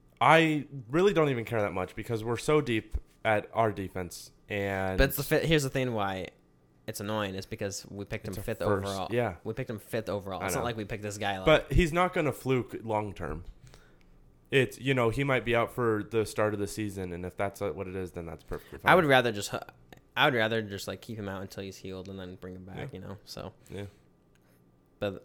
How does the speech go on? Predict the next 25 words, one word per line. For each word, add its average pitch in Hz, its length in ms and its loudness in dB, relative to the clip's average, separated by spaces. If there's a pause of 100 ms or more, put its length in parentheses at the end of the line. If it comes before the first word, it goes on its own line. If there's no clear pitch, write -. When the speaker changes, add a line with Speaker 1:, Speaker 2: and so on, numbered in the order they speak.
Speaker 2:
'cause, 127 160 0
especially 143 320 -2
'cause 110 140 -6
it's 92 100 -6
pre-, - 200 -8
preseason, 104 680 -8
and 98 160 -6
also 95 240 -6
it's, - 160 -10 (220)
like, 90 240 -14 (1040)
you 104 100 -8
know, 90 120 -6
you're, 92 320 -8 (460)
you're 107 160 -6
not 98 220 -4
playing 95 200 -6
games 92 220 -8
for - 120 -10
another, 92 360 -8
like, 90 200 -16
three, 95 240 -10
four - 180 -4
weeks, - 140 2
Speaker 1:
Yeah. 87 160 -2
Speaker 2:
so. 87 340 -12